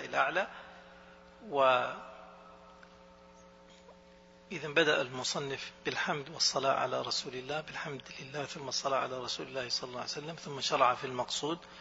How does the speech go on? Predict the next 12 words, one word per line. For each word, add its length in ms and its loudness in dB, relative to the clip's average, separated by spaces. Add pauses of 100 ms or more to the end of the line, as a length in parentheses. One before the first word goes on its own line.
(360)
فقال: 500 4 (480)
"أما 200 2
بعد، 280 6
فهذا 640 2
مختصر، 760 2 (300)
والمختصر 680 0
هو 240 0
ما 160 -2
قل 280 0
لفظه 640 0 (600)
وكثر 460 0
معناه". 380 4